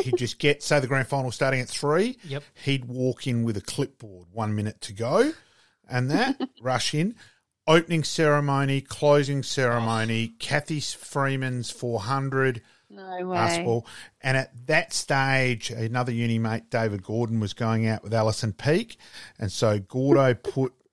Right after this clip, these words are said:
Speaker 1: Danny Hansen and Brett Dutchkin, a few of the boys' names, down on the door. So not only did he not pay for anything all week,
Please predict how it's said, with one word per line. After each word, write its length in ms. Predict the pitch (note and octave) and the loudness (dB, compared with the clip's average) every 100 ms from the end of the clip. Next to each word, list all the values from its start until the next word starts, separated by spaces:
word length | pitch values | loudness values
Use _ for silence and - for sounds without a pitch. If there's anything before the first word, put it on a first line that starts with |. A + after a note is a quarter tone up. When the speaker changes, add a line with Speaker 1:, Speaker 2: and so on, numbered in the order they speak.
| _ - | _ -2
Speaker 1:
Danny 280 | B2+ A#2+ | 0 2
Hansen 500 | A2 B2 B2 - A#2+ | 2 2 0 -2 -2
and 140 | A2+ G2 | -2 2
Brett 220 | A2+ A2 | 0 2
Dutchkin, 360 | A#2 - - A2+ | -4 -4 -6 -6
a 60 | |
few 140 | G#2+ A2 | -4 -6
of 40 | |
the 40 | G2+ | -6
boys' 300 | A2 G#2+ G#2 | -6 -6 -4
names, 280 | G#2+ G#2 | -4 -4
down 240 | - A#2 A2+ | -6 -4 -4
on 100 | G#2+ | -4
the 60 | |
door. 380 | F#2+ A#2 C3 D3+ | -6 -4 -2 -2
So 160 | - B2+ | 0 0
not 300 | C#3+ D#3 F#3+ | 2 4 6
only 240 | G3+ G3 | 6 4
did 180 | D#3 F3 | 0 -2
he 80 | D#3 | 0
not 260 | D#3 - | -2 -4
pay 320 | - - D#3+ F3+ | -10 -4 -2 -2
for 200 | - A2 | -2 -2
anything 340 | G2+ - F#2+ | -2 -6 -8
all 240 | F#2 F#2 | -6 -6
week, 320 | F2+ F#2 A2+ | -6 -8 -8